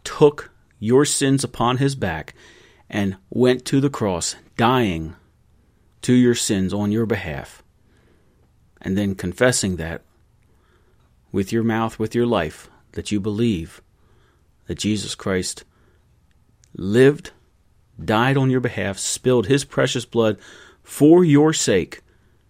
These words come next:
and then on the third day physically rose from the grave. If you'll believe those things, you can have absolute assurance that heaven's your eternal home.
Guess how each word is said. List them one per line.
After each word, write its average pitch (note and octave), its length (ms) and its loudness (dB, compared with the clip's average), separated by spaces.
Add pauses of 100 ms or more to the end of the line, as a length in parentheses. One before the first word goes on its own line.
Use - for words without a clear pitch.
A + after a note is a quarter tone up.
(240)
and G2 160 -4
then A#2 180 2
on G#2+ 120 -2
the F#2+ 100 -4
third C3 380 0
day E2+ 340 -2 (380)
physically C3+ 760 2
rose G2+ 360 0
from A2+ 120 -4
the G#2+ 60 -4
grave. F#2 220 -2
If - 100 -10
you'll F#3+ 120 6
believe E3+ 280 2
those A2+ 240 0
things, C#2 340 -6 (1000)
you A2+ 260 2
can C3 180 0
have A2+ 380 -2
absolute C#3 540 0
assurance G#2+ 560 -4
that F2 160 -4
heaven's G#2 340 -4
your F2+ 100 -6
eternal G2+ 340 -8
home. E2 280 -8